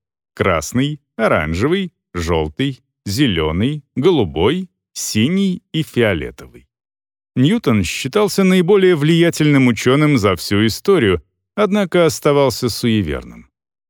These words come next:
Он был настолько убежден, что семь — самое благоприятное число цветов для спектра,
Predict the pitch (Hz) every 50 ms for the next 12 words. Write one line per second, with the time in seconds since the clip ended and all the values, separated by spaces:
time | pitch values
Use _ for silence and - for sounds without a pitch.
0 | _ _ - 107 127 151 160 147 135 143 165 165 156 147 143 143 143 127 - -
1 | 220 226 208 - - 175 165 151 151 151 123 107 110 131 156 165 143 - - -
2 | - 107 98 - - - - 120 135 139 127 104 85 76 71 - - - - 98
3 | 95 110 131 139 127 117 110 110 98 92 98 107 110 117 113 - 120 117 120 127
4 | 127 - - 117 113 107 92 - 113 95 - 113 117 123 120 - - 104 101 90
5 | - 123 120 110 92 87 87 85 78 - - _ - 185 196 185 - - 90 73
6 | 69